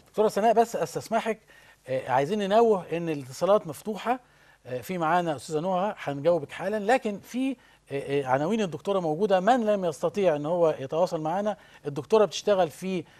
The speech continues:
مستشفى دار الفؤاد فرع مدينة نصر، إيه، أيام السبت والخميس من كل أسبوع، ومستشفى الجوي التخصصي في التجمع الخامس يوم الأربع،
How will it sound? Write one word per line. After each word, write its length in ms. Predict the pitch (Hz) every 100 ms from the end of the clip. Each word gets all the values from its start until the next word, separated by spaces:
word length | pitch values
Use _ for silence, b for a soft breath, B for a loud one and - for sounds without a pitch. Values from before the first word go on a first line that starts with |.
| b
مستشفى 400 | 123 117 202 -
دار 160 | 170 180
الفؤاد 400 | 156 - 170 175
فرع 320 | - 180 160
مدينة 340 | 151 151 180 151
نصر، 300 | 165 170 - 113 b b -
إيه، 160 | 127
أيام 480 | 131 139 175 185 147 b b b
السبت 480 | 120 113 - 180 -
والخميس 680 | 143 127 135 151 170 - -
من 240 | 127 123 127
كل 200 | 175 165
أسبوع، 500 | 131 131 180 247 214 B -
ومستشفى 680 | 143 143 - 233 - 170 143
الجوي 400 | 135 180 196 170
التخصصي 500 | - 127 131 190 165
في 60 |
التجمع 480 | 143 139 156 180 156
الخامس 440 | 143 185 202 175 185
يوم 120 | 175
الأربع، 440 | 156 190 233 262